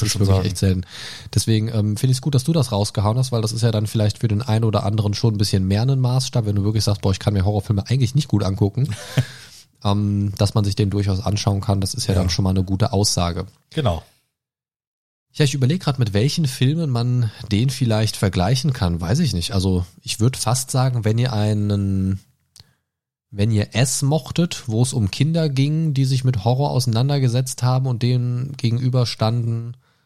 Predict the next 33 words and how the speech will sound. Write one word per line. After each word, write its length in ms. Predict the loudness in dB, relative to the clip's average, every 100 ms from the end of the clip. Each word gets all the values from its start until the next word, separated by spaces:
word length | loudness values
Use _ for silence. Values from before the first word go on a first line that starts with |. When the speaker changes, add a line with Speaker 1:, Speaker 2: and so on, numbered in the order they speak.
| _
Speaker 2:
und 180 | _ 0
sich 120 | 0
versucht 380 | 0 -2 -2 0
haben, 180 | 0 2
dem 220 | 0 -2
zu 100 | -2
erwehren, 540 | -2 0 0 0 -2 -2
dann 220 | -2 0
wäre 180 | 0 0
das 180 | -2
vielleicht 300 | 0 -2 -2
vom 160 | -2 -4
Grundsetting 640 | 0 0 0 0 0 0
her 200 | 0 0
was 220 | -2 -4 -2
Ähnliches. 680 | 0 2 0 0 -2 -2 -6
Speaker 1:
Ich 340 | -6 -6 -2
wollte 220 | 0 2
auch 120 | 0 0
grad 180 | -2
sagen, 180 | -2 -4
also 140 | -2 -2
das 140 | -2
Erste, 260 | -4 -2 -2
was 160 | -2
mir 460 | -2 0 0 0 -4
in 80 | -6
den 400 | -8 -10 -20 -20
Sinn 280 | -4 -2 -2
kommen 240 | 0 0 0
würde, 220 | -2 0
wäre 240 | -2 -2
tatsächlich. 640 | -6 -6 -8 -14 -16 -20